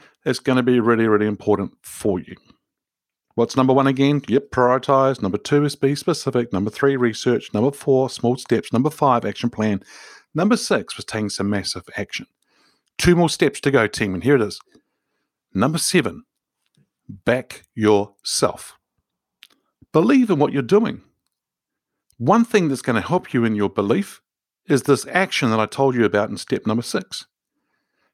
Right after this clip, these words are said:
Because the more action you take, the more that you're gonna have, more confidence you're gonna build. I've seen people who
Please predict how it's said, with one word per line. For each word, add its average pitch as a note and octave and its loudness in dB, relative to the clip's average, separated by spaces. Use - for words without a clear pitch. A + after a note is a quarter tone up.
Because D#3 -2
the C#3+ 4
more E3+ 0
action D3+ -4
you B2+ 0
take, - -8
the B2 2
more C#3+ 2
that B2+ 0
you're B2+ 0
gonna A#2+ 0
have, A#2+ -2
more B2+ 2
confidence C3 -4
you're G#2 -4
gonna G2+ -4
build. G2 -2
I've A#2+ 0
seen E3 2
people C#3+ 2
who B2 2